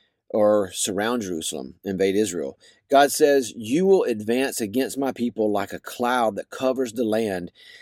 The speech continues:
In the days to come, Gog, I will bring you against my land so that the nations may know, may know me when I am proved holy through you before their eyes."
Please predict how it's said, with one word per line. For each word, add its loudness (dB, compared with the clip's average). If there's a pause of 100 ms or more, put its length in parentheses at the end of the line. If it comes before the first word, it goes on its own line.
(140)
In 0
the 2
days 4
to -2
come, -2
Gog, 2 (420)
I 2
will 2
bring 0 (420)
you 2
against 0
my 0
land -2
so 2
that 2 (120)
the -2
nations 0
may 0
know, 2 (420)
may -2
know 4
me 2
when 0
I -2
am -4
proved 0
holy 2 (260)
through 4
you 2 (460)
before 2
their 2
eyes." 0